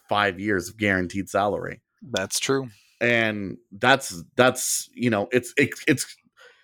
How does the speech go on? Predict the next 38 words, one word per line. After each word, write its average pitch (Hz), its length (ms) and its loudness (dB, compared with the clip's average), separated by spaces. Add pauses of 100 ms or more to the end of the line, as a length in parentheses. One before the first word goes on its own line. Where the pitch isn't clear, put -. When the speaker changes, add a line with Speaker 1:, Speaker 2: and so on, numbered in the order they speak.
(200)
Speaker 1:
it's - 160 -10
not 151 340 2
ideal 156 420 4
for 156 140 -6
the 147 100 0
player. 143 500 2 (180)
It's - 180 -6
not, 127 320 2
it's 113 160 -4
not 117 160 2
like, 113 180 0
"Oh 127 140 2
my 113 120 0
God, 113 240 0
this 107 120 -4
is 104 140 -6
amazing," 107 800 0
but 107 300 4 (920)
Speaker 2:
It's - 160 -20
better 98 280 2
Speaker 1:
it's 90 100 -10
some, 160 160 6
Speaker 2:
than 120 400 -6
Speaker 1:
it's 143 280 0
Speaker 2:
your 160 100 4
Speaker 1:
some 147 80 2
Speaker 2:
hockey 135 240 4
Speaker 1:
sort 131 160 0
of 131 120 0
Speaker 2:
career 113 280 4
is 104 100 2
Speaker 1:
security. 107 220 0
Speaker 2:
over 98 340 0
and 92 120 -2
you 95 100 -2
get 90 180 -2
nothing, 92 500 0
yeah. 98 360 -2